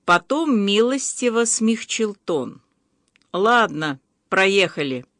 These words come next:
Главное, я не дал тебе наделать глупостей. Как видишь, боль неплохо нейтрализует это заклинание".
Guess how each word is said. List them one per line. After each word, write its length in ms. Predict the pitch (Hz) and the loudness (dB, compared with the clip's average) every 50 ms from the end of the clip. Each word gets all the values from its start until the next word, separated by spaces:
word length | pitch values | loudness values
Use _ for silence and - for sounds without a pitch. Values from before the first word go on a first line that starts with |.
| _ _ _ - - - - - | _ _ _ -20 -20 -20 -16 -10
Главное, 640 | - 135 151 160 180 196 202 196 190 180 175 170 160 | -4 -2 2 4 4 4 4 2 0 0 0 2 2
я 240 | 156 139 156 165 165 | 2 2 2 2 2
не 140 | 165 165 165 | 2 0 -4
дал 280 | 151 135 180 196 202 190 | -2 0 0 0 0 -2
тебе 280 | - - 165 165 170 | -4 -6 -2 -2 0
наделать 560 | 165 165 165 151 139 175 180 170 170 156 143 | 0 0 -2 -2 0 -2 -2 -2 -2 -4 -6
глупостей. 880 | 127 151 165 185 233 262 254 - 139 - - - - - 123 123 - _ _ _ _ _ _ _ _ - - - - _ _ | -6 -4 -2 -2 -2 -2 -2 -8 -10 -10 -10 -10 -10 -8 -8 -10 -10 _ _ _ _ _ _ _ _ -20 -20 -20 -20 _ _
Как 240 | - 240 254 262 - | -4 -4 -4 -4 -2
видишь, 640 | 269 320 339 269 277 294 277 - - - - - - - | -2 -2 -2 0 0 0 0 0 -2 -6 -8 -12 -14 -14
боль 400 | - 147 151 196 254 302 339 330 | -10 -2 0 2 2 2 2 2
неплохо 760 | 311 294 302 254 - 247 247 262 269 262 - 302 302 294 - _ - | 0 0 -2 0 2 4 4 4 4 4 0 -4 -4 -4 -6 _ -6
нейтрализует 1120 | - 190 226 254 277 277 277 - 285 285 285 294 294 247 180 190 220 247 277 294 269 - 220 | -2 2 2 4 2 2 0 -2 -2 -2 0 -2 -2 -2 0 0 0 0 0 -2 -2 -2 -2
это 240 | 180 165 - 160 | -2 0 0 -2
заклинание". 880 | 143 156 170 - - 190 190 196 196 190 165 147 135 127 127 131 - | -2 -2 -6 -6 -4 -2 -2 -2 0 0 -2 0 -2 -2 -4 -6 -10